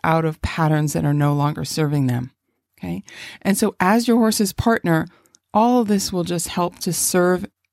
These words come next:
and delight you as well,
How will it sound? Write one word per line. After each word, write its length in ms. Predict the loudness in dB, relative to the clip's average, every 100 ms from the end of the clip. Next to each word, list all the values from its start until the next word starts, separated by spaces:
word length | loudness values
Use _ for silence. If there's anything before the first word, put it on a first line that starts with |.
| _
and 200 | 0 0
delight 440 | 0 0 0 0 0
you 340 | 0 0 -2 -4
as 340 | -2 -2 -4 -8
well, 580 | -6 0 0 0 -4